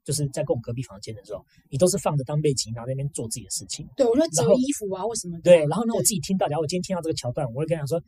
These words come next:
Speaker 1: ：“你现在是不是在看 Joey 那一集啊？”
Speaker 2: 对，对，对，就是以前我们已经熟到不行了。
Speaker 1: 对。
Speaker 2: 因为就是觉得说：“你现在是不是看他在讲哪一句话？”这样。
Speaker 1: 对，对，对。啊，
Speaker 2: 对。
Speaker 1: 甚至我可能会直接就是在他还没讲下一句话之前，我就先抢的那句话。
Speaker 2: 对，对，对，对，对，就已经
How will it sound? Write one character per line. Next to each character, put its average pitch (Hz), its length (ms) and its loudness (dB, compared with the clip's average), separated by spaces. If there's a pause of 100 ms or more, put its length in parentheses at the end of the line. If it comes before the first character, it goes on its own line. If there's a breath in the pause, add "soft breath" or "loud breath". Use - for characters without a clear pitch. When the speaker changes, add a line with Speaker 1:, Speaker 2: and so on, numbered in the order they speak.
(160)
Speaker 1:
：“你 160 80 -2
现 285 100 8
在 269 40 8
是 - 40 -8
不 285 60 -4
是 285 60 0
在 - 0 -
看 277 180 -2
Joey 226 240 6
那 240 80 2
一 214 60 -2
集 143 180 -2
啊？” 120 80 -6 (340)
Speaker 2:
对， 311 140 8
对， 311 140 6
对， 302 120 4
就 311 80 4
是 427 140 6
以 285 60 0
前 359 180 0
我 294 60 4
们 294 100 4
已 - 20 4
经 349 80 4
熟 240 280 0
到 277 120 -2
不 262 120 -10
行 220 280 0
了。 180 60 2
Speaker 1:
对。 151 240 6 (200)
Speaker 2:
因 349 120 0
为 - 40 2
就 359 120 0
是 339 80 -6
觉 277 100 2
得 269 60 4
说 294 100 0 (140)
：“你 262 80 -2
现 381 100 2
在 381 80 2
是 339 80 -2
不 359 60 -4
是 349 60 -2
看 349 120 -2
他 330 160 0
在 311 140 0
讲 220 240 -2
哪 196 160 -8
一 - 20 -8
句 226 140 -6
话？” 208 260 0
这 160 80 4
样。 151 60 4
Speaker 1:
对， 160 100 8
对， 151 140 2
对。 139 180 6
啊， 220 80 -2
Speaker 2:
对。 214 60 8
Speaker 1:
甚 254 100 8
至 247 120 8
我 233 40 8
可 190 120 0
能 156 100 -4
会 208 100 4
直 - 140 -4
接 160 100 -6
就 160 80 -4
是 165 140 -2
在 - 140 -4
他 180 120 -8
还 151 100 -6
没 156 120 -2
讲 156 180 -6
下 147 120 0
一 - 20 0
句 139 80 -4
话 135 60 -4
之 135 80 -8
前， 131 60 -6
我 110 60 -10
就 143 80 -2
先 143 160 2
抢 - 220 8
的 - 100 -20
那 120 140 -6
句 123 180 -8
话。 453 60 8
Speaker 2:
对， - 20 8
对， 453 560 2
对， - 0 -
对， - 0 -
对， - 60 -4
就 415 100 2
已 294 60 0
经 320 120 0